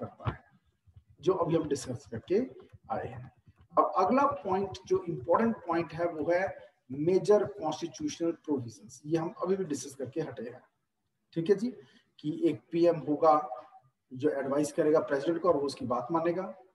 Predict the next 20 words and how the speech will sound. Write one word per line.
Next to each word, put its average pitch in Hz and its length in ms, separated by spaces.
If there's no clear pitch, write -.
ठीक 156 200
है, 143 80
और 135 380
मिनिस्ट्री 170 400
की 185 80
सलाह 151 340
cannot 156 340
be 151 60
inquired 135 360
in 131 140
any 147 220
court, 185 280
ये 147 120
भी 170 140
हम 170 140
कर 170 180
चुके 175 140
हैं 165 80
सेवेंटी 165 240
फ़ाइव 165 260